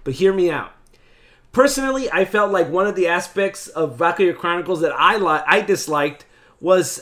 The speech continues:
uh, basically the, the little meter you have in the bottom, right? Because you'll move your character and the meter goes down. And sometimes you're like, "Can I get over that bush?" Or, "Can I get to that spot and, like, um, take cover?"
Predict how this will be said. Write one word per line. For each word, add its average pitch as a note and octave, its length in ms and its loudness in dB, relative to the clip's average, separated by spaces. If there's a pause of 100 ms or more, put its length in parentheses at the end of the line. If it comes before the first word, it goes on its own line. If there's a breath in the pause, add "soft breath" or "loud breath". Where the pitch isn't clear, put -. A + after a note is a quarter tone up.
(100)
uh, E3 440 2
basically B3+ 540 -2
the, F#3 240 0
the D#3+ 220 2
little G3 260 2
meter F3 400 2
you D3+ 140 0
have C#3+ 120 0
in C#3 60 -4
the C3+ 80 -4
bottom, B2+ 360 -2
right? F3 240 0
Because E3 280 -4
you'll F#3+ 120 4
move G3+ 240 0
your G#3 100 -2
character F#3 760 0 (180 loud breath)
and D3+ 120 -2
the E3 60 0
meter F3 280 0
goes C#3+ 240 0
down. D3+ 460 -2 (460 soft breath)
And E3+ 200 -2
sometimes G#3 400 0
you're G3+ 100 4
like, E3 120 0
"Can E3+ 140 -2
I G#3 120 0
get B3 300 -2
over F#3 260 2
that D3 260 -2
bush?" F3+ 400 -2
Or, D3 140 -4
"Can D#3+ 160 -4
I F3 60 -4
get G3+ 200 -4
to F3 120 -4
that E3 320 0
spot F#3+ 440 2
and, C#3+ 320 -4
like, C3+ 340 -4
um, C3 420 -4 (600)
take - 220 0
cover?" A3+ 480 0